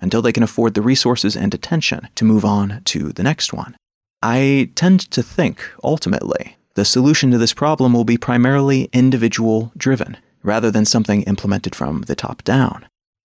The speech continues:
More people utilizing critical thinking skills, more people being skeptical of all groups,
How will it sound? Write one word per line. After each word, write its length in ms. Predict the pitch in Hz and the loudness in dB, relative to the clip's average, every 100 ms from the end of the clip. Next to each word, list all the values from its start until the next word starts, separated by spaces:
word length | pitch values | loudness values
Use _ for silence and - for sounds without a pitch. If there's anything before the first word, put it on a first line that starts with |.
| - | 0
More 220 | 113 143 | 2 4
people 300 | 151 151 147 | 2 2 2
utilizing 540 | 123 131 131 131 131 | 4 4 2 2 2
critical 360 | 120 123 117 98 | 2 0 -2 -4
thinking 400 | - 139 139 135 | -4 -2 0 0
skills, 460 | - - 127 123 120 | 0 2 2 2 2
more 180 | 110 | 0
people 260 | 117 123 113 | 0 -2 0
being 260 | 104 98 104 | 2 0 0
skeptical 720 | - 131 - 117 131 123 117 | 0 -2 -4 -2 0 0 -2
of 180 | - 101 | -4 -4
all 440 | - 117 123 131 127 | 0 0 2 2 0
groups, 640 | 127 120 156 - - - | -2 0 0 -2 -4 -4